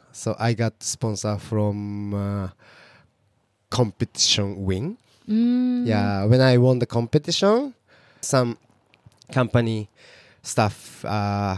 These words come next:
Speaker 1: come to me and then, uh, tell me if you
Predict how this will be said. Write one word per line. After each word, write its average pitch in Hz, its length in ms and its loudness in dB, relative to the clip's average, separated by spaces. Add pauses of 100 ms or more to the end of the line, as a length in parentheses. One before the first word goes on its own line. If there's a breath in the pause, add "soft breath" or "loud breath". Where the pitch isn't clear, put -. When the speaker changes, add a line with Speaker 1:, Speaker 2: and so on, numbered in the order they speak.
Speaker 1:
come 101 240 -6
to 104 180 -2
me 101 300 -4
and 104 220 -6
then, 98 440 -6 (320)
uh, 92 400 -8
tell 104 200 -2
me 87 360 -10 (340 soft breath)
if 110 140 -4
you 107 520 0